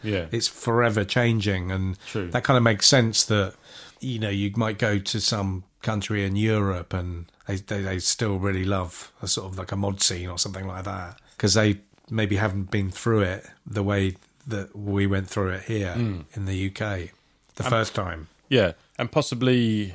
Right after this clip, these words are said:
Speaker 1: rave culture, or more specifically E, perhaps, you know, brought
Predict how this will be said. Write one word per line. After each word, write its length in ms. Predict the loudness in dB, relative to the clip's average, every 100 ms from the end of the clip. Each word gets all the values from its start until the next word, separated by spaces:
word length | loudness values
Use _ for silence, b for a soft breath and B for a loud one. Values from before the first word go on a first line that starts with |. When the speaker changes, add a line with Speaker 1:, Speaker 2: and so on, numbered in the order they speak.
| -12 0
Speaker 1:
rave 680 | 4 6 4 0 -4 -14 -10
culture, 800 | 0 0 0 -4 0 0 0 -2 -4
or 160 | 0 2
more 500 | 2 2 4 4 4
specifically 840 | 2 -4 -4 -4 -4 0 0 0 0
E, 300 | 2 0 -2
perhaps, 640 | -6 -4 -4 -6 -12 -12 -14
you 240 | -8 -2
know, 140 | -2 -2
brought 600 | -6 2 4 6 4